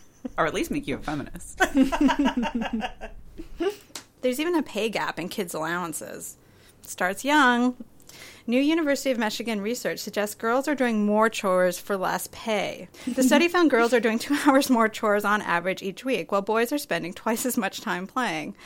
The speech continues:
Speaker 2: Boys were also fifteen percent more likely than girls to be paid for their chores. And even though the vast majority of babysitters are girls, boys get paid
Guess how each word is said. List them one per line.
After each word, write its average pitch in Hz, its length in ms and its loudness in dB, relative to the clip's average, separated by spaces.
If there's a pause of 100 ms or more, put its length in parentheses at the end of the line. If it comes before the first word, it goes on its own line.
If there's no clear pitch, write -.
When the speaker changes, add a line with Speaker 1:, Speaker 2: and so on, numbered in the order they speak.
(300)
Speaker 2:
Boys 285 200 8
were 269 120 0
also 254 380 4
fifteen 247 480 -2
percent 226 400 -2
more 233 240 4
likely 185 340 2
than 170 160 -2
girls 170 280 -2
to - 60 -12
be 185 100 0
paid 202 360 0
for - 160 -8
their - 140 -8
chores. - 500 -10 (300)
And 240 80 4
even 294 180 8
though 302 200 8
the - 180 -2
vast 233 280 6
majority 220 280 2
of 175 80 -12
babysitters 196 600 0
are 165 60 -4
girls, 170 600 0 (260)
boys 254 240 4
get 262 180 -2
paid 254 280 0